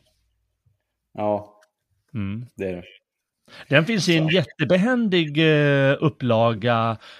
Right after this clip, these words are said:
Speaker 2: eh, från, eh, det här, vad ska vi kalla förlaget, eller det är inte ett förlag längre, utan det är några som ger ut den som tjänst, men den hette förut Alla Tiders Klassiker,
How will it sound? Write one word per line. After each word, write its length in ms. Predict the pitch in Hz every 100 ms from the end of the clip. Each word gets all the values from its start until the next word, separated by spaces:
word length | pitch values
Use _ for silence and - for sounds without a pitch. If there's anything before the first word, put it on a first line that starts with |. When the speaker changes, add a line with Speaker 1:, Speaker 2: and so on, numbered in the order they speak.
| -
Speaker 2:
eh, 220 | 120 117
från, 480 | 113 131 120 117 117
eh, 280 | 117 113 113 113 90 - - - - -
det 60 |
här, 240 | 123 131 - - - - _ _
vad 80 | -
ska 80 | 127
vi 60 |
kalla 280 | - 120 120 -
förlaget, 840 | 147 131 139 147 156 139 139 -
eller 280 | 135 131 120 - -
det 240 | - - 139
är 20 |
inte 140 | 139
ett 80 | 127
förlag 360 | 117 120 120 107
längre, 320 | 127 123 107
utan 240 | 95 117
det 80 | 107
är 40 | 104
några 260 | 101 98
som 280 | - 107 98
ger 180 | 104 98
ut 320 | 120 120 95
den 100 | 101
som 220 | - 98
tjänst, 580 | 95 - 127 95 95 -
men 140 | 110
den 120 | 120 123
hette 260 | 139 -
förut 220 | 131 123
Alla 240 | - 127 113
Tiders 340 | - 117 117
Klassiker, 840 | - 131 - - - - 110 110